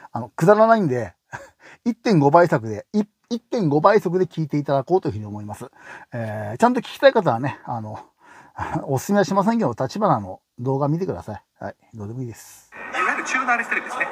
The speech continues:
Speaker 2: エヌエイチケーをぶっ壊すっていうね、えー、エヌエイチケーと契約しなくていいテレビを販売をしておるんですけども、この、まあ、えー、まあ、いわゆるインターネットのテレビというか、チューナーレステレビなので、えー、Wi-Fi環境がないとですね、映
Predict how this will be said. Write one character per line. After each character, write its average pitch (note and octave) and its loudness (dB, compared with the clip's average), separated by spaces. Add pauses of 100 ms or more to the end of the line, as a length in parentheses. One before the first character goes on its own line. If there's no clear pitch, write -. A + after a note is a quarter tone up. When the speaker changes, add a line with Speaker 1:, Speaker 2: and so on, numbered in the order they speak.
(280)
Speaker 2:
エ G#3+ 0
ヌ B3+ -4
エ C#4 -8
イ - -12
チ - -14
ケ C#4+ -6
ー A3+ -2
を - -4
ぶ - -8
っ - -8
壊 A#3 -2
す - -8
っ - -12
て - -8
い A#2+ -6
う - -10
ね、 C#3+ -6 (320)
え - -4
ー、 C#3+ -6
エ - -6
ヌ F3 -6
エ F#3 -2
イ - -6
チ - -10
ケ G#3+ 0
ー G3+ -2
と - -8
契 A#3+ 0
約 A#3+ 0
し A3+ -10
な A#3 -2
く - -8
て E3 -6
い D#3+ -8
い - -8
テ E3 -8
レ C#3 -8
ビ A#2+ -12
を - -14 (420)
販 C#3+ -4
売 C3+ -6
を B2+ -8
し - -10
て - -2
お C3+ -6
る C#3 -10
ん - -10
で - -10
す - -10
け C3 -8
ど B2 -8
も、 A3 -4 (240)
こ F3 -8
の、 F#3+ -2 (240)
ま - 2
あ、 - -8
え E3 -2
ー、 - -4
ま B3+ 2
あ、 - 4
い C4 -2
わ F#4 -2
ゆ - -4
る - -4
イ D#3 -8
ン D#3 -10
タ E3 2
ー - 0
ネ F#3 -4
ッ - -10
ト E3+ -8
の D3+ -10
テ C#3 -4
レ - -8
ビ - -10
と - -12
い - -12
う - -14
か、 - -8
チ - -8
ュ F#3 -2
ー F3 -4
ナ E3 2
ー - -
レ F3+ -2
ス - -10
テ - -8
レ C3+ -4
ビ - -10
な - -10
の - -10
で、 F3+ -2 (320)
え B2+ -4
ー、 B2 -6
Wi-Fi G#3+ 0
環 C#4+ -2
境 - -8
が - -8
な - -12
い - -14
と - -12
で - -14
す - -16
ね、 - -14
映 - -14